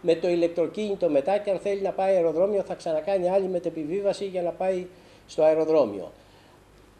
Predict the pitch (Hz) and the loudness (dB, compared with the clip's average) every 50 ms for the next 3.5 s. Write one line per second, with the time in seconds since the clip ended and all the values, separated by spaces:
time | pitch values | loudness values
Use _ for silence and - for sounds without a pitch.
0 | _ _ _ _ _ _ _ _ - - - _ _ _ 165 147 151 202 233 220 | _ _ _ _ _ _ _ _ -20 -20 -20 _ _ _ 0 0 2 2 2 2
1 | - - 202 202 214 220 214 208 - - 214 220 220 - 208 - - 226 214 202 | 0 0 2 4 4 4 4 2 0 0 -4 -4 -2 -2 -4 -2 0 0 -2 0
2 | 208 202 190 214 233 214 202 180 - 165 147 143 160 156 147 139 135 135 123 120 | 0 0 2 2 2 0 0 -2 0 -2 0 2 2 2 2 2 2 0 2 2
3 | 131 117 - - 127 110 98 87 - | 2 0 2 0 -2 -2 -2 -4 -8